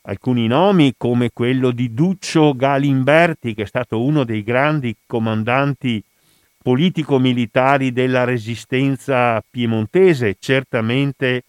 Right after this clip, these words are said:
di ispirazione repubblicana. Mi vengono in mente, ma ne parleremo, credo, in modo molto dettagliato, altri nomi come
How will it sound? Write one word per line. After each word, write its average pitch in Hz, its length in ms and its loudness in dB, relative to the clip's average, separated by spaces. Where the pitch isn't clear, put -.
di 156 460 -2
ispirazione 147 1200 0
repubblicana. 127 960 0
Mi 113 160 -2
vengono 147 400 2
in 165 100 4
mente, 156 360 2
ma 117 120 0
ne 120 140 -2
parleremo, 120 760 -2
credo, 135 340 2
in 117 120 2
modo 127 300 4
molto 127 300 0
dettagliato, 131 960 0
altri 139 320 4
nomi 151 480 6
come 131 300 2